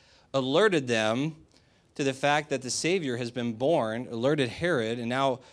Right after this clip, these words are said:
what does he want to do? He wants to track down Jesus, so he plays this little game of, 'Hey,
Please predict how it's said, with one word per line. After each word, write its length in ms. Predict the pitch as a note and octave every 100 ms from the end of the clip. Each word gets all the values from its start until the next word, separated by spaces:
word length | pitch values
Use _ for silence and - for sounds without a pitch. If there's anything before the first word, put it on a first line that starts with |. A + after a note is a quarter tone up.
| -
what 120 | C3
does 140 | D3+ D3
he 80 | D3+
want 200 | C#3+ C3
to 60 |
do? 220 | B2+ G3
He 160 | A2+ B2
wants 320 | B2+ C3 -
to 240 | B2 A2 G#2+
track 340 | - B2 A#2
down 220 | A#2+ A2
Jesus, 360 | G#2+ F3 C3+ B2
so 120 | B2+
he 120 | B2+
plays 420 | C#3 - C3 B2
this 180 | A2 G#2+
little 180 | A#2 G#2+
game 320 | G#2 A2 A2
of, 140 | G2+ G2+
'Hey, 320 | A#2 G2+